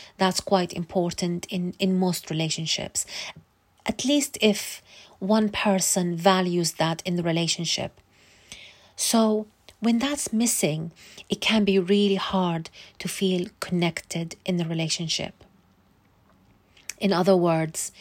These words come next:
it creates disconnect and, and void of, of, of, you know, on some level.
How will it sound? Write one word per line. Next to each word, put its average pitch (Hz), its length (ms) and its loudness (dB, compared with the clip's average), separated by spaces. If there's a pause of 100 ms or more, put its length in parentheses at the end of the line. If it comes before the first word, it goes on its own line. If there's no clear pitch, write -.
(340)
it 202 180 2
creates 175 800 0 (520)
disconnect - 920 -4
and, 180 240 -4
and 180 160 -2
void 180 600 4 (480)
of, - 180 -4 (100)
of, - 260 -12 (120)
of, - 280 -16
you 185 120 -4
know, 170 80 -4
on 170 120 -6
some 170 280 -4
level. 160 400 -2